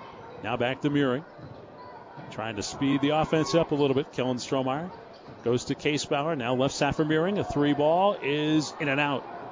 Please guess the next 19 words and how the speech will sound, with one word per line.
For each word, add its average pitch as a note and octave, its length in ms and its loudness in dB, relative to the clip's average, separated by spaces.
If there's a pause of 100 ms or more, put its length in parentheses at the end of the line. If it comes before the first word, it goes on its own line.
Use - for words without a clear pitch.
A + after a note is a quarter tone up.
(180)
No, D#3+ 840 2 (100)
and C3 160 0
it's B2+ 140 -2
gonna C#3+ 160 0
be C#3 140 2
out C#3 100 -2
of B2 60 2
bounds. C3 580 0
It's A#2 160 -6
gonna C3 160 0
be B2+ 180 2 (600)
off F#3 280 2
of E3 120 2
senior. C3 600 2 (920)
Fens D#3+ 360 0
crashing D3+ 480 -2
the D3+ 80 4
boards E3 340 2
again. D3 520 0